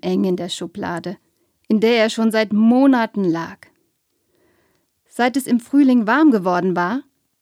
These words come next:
hatte Laura ihn noch nicht wieder getragen. Wer wissen möchte, Laura war zwölf Jahre alt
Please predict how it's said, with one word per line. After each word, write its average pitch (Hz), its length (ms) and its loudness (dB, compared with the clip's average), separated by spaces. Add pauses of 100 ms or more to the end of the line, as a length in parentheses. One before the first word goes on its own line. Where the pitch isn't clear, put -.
hatte 202 260 -6
Laura 240 680 -2 (120)
ihn 202 140 -2
noch 185 220 -4
nicht 269 420 0
wieder 180 260 -4
getragen. 185 640 -6 (1700)
Wer 240 200 -2
wissen 330 280 6
möchte, 269 460 -2 (520)
Laura 359 500 0 (160)
war 214 240 -4
zwölf - 380 -10
Jahre 262 400 -2
alt 247 340 -4